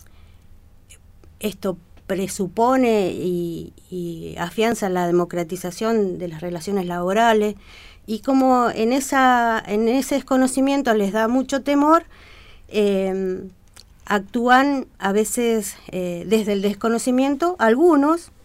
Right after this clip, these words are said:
diciendo "sí apruebo", y otros desde un lugar de poder que, que bueno, eh, yo entiendo que los espacios, eh,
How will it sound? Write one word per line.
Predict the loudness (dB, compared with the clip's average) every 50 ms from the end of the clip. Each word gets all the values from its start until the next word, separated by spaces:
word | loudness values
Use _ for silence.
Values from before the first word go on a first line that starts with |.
| -20 -20 -20 -20 -20 -20 -20 -20 -20 -20 -18 -10
diciendo | -10 -8 -6 -2 0 2 2 2 2 2 2 0 0 -2 -4 -8 -12 -18 -18
"sí | -12 -6 -2 -2
apruebo", | -2 -2 0 0 0 0 0 0 -2 -4 -8 -12 -18 -20 -20 -20 -20 -20 -20 -20 -20 -20 -20 -18 -8
y | -4 0 2 4
otros | 4 2 2 -2 0 2 2 2 2 0
desde | 0 0 0 0 -2 0 2
un | 2 4 4 4 4 4 2
lugar | 2 2 2 4 2 2 2 0
de | -2 -2 -2
poder | 0 0 0 2 4 4 4 2 0 -2
que, | -6 -4 -4 -4 -2 -4 -4 -4 -6 -6 -6 -6 -8 -10 -14 -18 -20 -20 -20 -20 -20 -20 -20 -20 -20 -10
que | -4 0 2
bueno, | 2 4 2 2 0 -2 -6 -12 -20 -20 -20 -20 -20 -20 -20 -20 -20 -20 -20 -20 -14
eh, | -8 -4 -4 -2 -2 -2 -4 -2
yo | -2 -2
entiendo | -2 0 0 0 0 2 0 0 -2
que | -2 -2 -2 -2 -2 -4 -6 -10 -20 -20 -20 -20 -20 -20 -20 -20 -20 -20 -20 -14 -6
los | -2 -2 -2 0 -2
espacios, | -6 -6 -2 -2 -2 -2 -2 -2 0 0 2 2 2 2 2 2 0 -2 -8 -12 -14 -10
eh, | -8 -6 -4 -4 -4 -4 -4 -4 -6 -8 -8 -8 -10 -10 -12